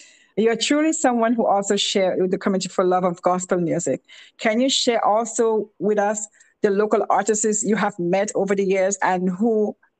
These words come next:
who captivate you that you really wanted to hear more of the story or the testimony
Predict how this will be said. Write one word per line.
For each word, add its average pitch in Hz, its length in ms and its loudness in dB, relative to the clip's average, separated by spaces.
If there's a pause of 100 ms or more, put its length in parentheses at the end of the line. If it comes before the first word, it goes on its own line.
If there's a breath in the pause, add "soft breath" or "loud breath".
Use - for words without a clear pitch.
(220)
who 262 220 2
captivate 220 560 0
you 214 80 2
that 202 160 2
you 196 100 2
really 202 280 2
wanted 190 360 0
to 190 280 2
hear 208 320 0
more 196 280 2
of 185 120 -2
the 185 80 0
story 208 400 0
or 196 60 0
the 175 100 0
testimony 180 720 0